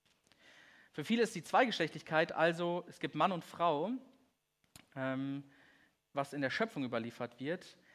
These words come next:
eines der wichtigsten Argumente gegen eine offene Haltung zur Homosexualität. Es wird dann von der sogenannten Schöpfungsordnung gesprochen. Also es ist in der Ordnung der Schöpfung angelegt, dass Gott Mann und Frau geschaffen hat. Tatsächlich setzt die Bibel voraus, dass die Zweigeschlechtlichkeit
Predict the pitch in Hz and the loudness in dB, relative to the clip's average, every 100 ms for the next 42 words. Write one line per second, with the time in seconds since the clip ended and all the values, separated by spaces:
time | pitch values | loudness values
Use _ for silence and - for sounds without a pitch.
0 | - - 143 170 170 151 180 180 - - | -20 -4 0 0 -2 -4 -4 -8 -8 -4
1 | 143 147 147 135 147 202 185 143 139 143 | -2 -2 -4 -4 -2 0 0 -2 -2 -4
2 | 143 127 135 143 - 131 127 127 - 123 | -4 -2 -2 -4 -6 -8 -6 -10 -10 -12
3 | - 127 107 - - 151 143 135 139 127 | -8 -6 -8 -12 -10 -2 -2 -2 -4 -2
4 | 147 139 - - 196 135 - 107 104 98 | -2 -4 -4 -4 -4 -6 -12 -10 -12 -16
5 | - - - - _ - 135 123 113 - | -16 -18 -18 -20 _ -2 -2 -2 -8 -14
6 | - - 180 175 151 139 - - 196 185 | -18 -10 -8 -4 -2 -2 2 4 4 4
7 | 151 - 190 170 160 156 151 - - - | -2 -4 -6 -6 -4 -4 -6 -10 -20 -12
8 | 127 - 151 - 139 170 220 - - - | -10 -4 -4 -2 2 2 2 -6 -16 -10
9 | 147 - 143 135 107 - - - - - | -10 0 4 4 2 -8 -10 -14 -20 -20
10 | _ _ _ _ _ _ _ _ _ _ | _ _ _ _ _ _ _ _ _ _
11 | _ _ - 127 185 196 180 175 - 156 | _ _ -10 -2 -2 -2 -2 -4 -6 -10
12 | 151 165 156 143 160 180 147 - 135 - | -8 -6 -4 2 4 2 -4 -10 -4 0
13 | 165 190 170 - - 151 143 | 0 0 -8 -8 -4 -2 -2